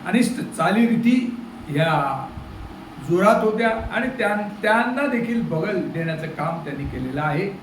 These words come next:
त्यावेळेला सती जाण्याचा प्रकार होता, परंतु शहाजी महाराजांच्या मृत्यूनंतर जिजाऊंना देखील त्यांनी सती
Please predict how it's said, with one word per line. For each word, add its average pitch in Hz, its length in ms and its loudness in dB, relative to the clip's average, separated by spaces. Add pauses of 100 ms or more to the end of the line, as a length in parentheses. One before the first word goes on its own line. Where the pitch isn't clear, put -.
(1700)
त्यावेळेला 185 440 4
सती 220 360 0
जाण्याचा 196 400 4
प्रकार 196 360 2
होता, 214 280 2 (960)
परंतु 208 500 2
शहाजी 214 380 2
महाराजांच्या 208 960 2
मृत्यूनंतर 190 640 0 (420)
जिजाऊंना 196 520 2
देखील 165 400 -2
त्यांनी 151 360 -4
सती 185 540 -6